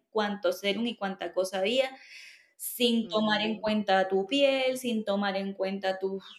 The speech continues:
Speaker 1: tu, tu estilo de vida, entonces tú tenías que hacer sí o sí los diez pasos, cosas que, mm, a ver,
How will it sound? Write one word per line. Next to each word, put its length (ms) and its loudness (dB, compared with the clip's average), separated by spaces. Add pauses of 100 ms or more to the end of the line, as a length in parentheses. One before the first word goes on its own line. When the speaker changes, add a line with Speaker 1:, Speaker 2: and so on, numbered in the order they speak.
(420)
Speaker 1:
tu, 340 0
tu 160 -4
estilo 380 2
de 160 6
vida, 320 2
entonces 260 -6
tú 80 -12
tenías 260 2
que 80 0
hacer 220 0
sí 280 2
o 100 4
sí 180 -4
los 160 -2
diez 260 2
pasos, 420 0 (1000)
cosas 340 4
que, 300 2
mm, 460 -2 (120)
a 100 4
ver, 240 4